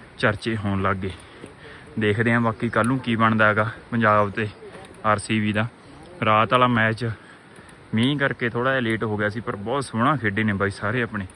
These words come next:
ਪੰਜਾਬ ਵਾਲੇ। ਬਾਕੀ ਤਿੰਨ ਤਰੀਕ ਨੂੰ ਕੱਲ੍ਹ ਨੂੰ ਪਤਾ ਲੱਗ ਜੂ, ਪਰ ਉੱਤੇ ਇੰਟਰਨੈੱਟ ਨਹੀਂ ਹੋਣਾ ਹੈਗਾ। ਉਹ ਆਪਾਂ ਨੂੰ ਥੱਲੇ ਆ ਕੇ ਛੇ ਤਰੀਕ ਨੂੰ ਪਤਾ ਲੱਗੂ ਭਾਈ ਕਿਹੜੇ ਨੇ ਚੱਕ ਲਈ ਟਰੋਫੀ। ਇਹ ਟਰੈਕ ਦਾ ਪਹਿਲਾ ਪੁਲ ਆਇਆ ਗਾ ਇੱਥੇ,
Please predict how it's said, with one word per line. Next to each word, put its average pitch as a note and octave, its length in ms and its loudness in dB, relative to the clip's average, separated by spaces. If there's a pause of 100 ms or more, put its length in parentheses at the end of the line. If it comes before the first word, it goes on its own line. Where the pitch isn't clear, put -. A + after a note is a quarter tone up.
(340)
ਪੰਜਾਬ G2 280 0
ਵਾਲੇ। F#2+ 220 -4 (840)
ਬਾਕੀ A2 220 -4
ਤਿੰਨ A2 240 0
ਤਰੀਕ G#2+ 220 -2
ਨੂੰ G#2+ 120 0
ਕੱਲ੍ਹ A2 160 0
ਨੂੰ A#2+ 100 0
ਪਤਾ A2+ 160 0
ਲੱਗ G2+ 160 2
ਜੂ, G2+ 180 -2 (460)
ਪਰ A2+ 120 0
ਉੱਤੇ A2 260 -2 (420)
ਇੰਟਰਨੈੱਟ A2+ 460 0
ਨਹੀਂ G#2+ 140 0
ਹੋਣਾ F#2+ 220 -4
ਹੈਗਾ। G2+ 260 -4 (600)
ਉਹ A#2 120 -2
ਆਪਾਂ A2 320 -2
ਨੂੰ A2 100 2
ਥੱਲੇ G#2+ 360 0
ਆ G#2 80 4
ਕੇ A2 180 -4 (680)
ਛੇ B2 280 4
ਤਰੀਕ A2+ 260 -2
ਨੂੰ G#2 140 0
ਪਤਾ G2 180 -4
ਲੱਗੂ F2+ 280 -8 (640)
ਭਾਈ A#2 140 -2 (100)
ਕਿਹੜੇ A2+ 260 0
ਨੇ B2 100 2
ਚੱਕ A2 240 0
ਲਈ G#2 100 0
ਟਰੋਫੀ। F#2+ 460 -6 (960)
ਇਹ E3 160 4
ਟਰੈਕ E3+ 320 2
ਦਾ E3+ 160 4
ਪਹਿਲਾ E3 420 0
ਪੁਲ F3+ 200 -2
ਆਇਆ C3 240 2
ਗਾ B2 120 -2
ਇੱਥੇ, A#2+ 300 -6